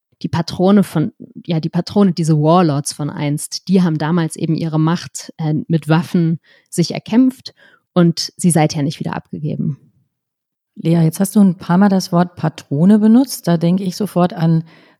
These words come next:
Speaker 2: Pate, an Mafia, an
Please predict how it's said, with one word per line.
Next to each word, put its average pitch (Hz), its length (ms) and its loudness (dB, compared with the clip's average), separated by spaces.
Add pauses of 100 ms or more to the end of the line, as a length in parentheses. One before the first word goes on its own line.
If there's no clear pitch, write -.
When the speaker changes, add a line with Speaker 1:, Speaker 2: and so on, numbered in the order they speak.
(120)
Speaker 2:
Pate, 220 800 0
an 180 220 2
Mafia, 202 760 4
an 175 380 2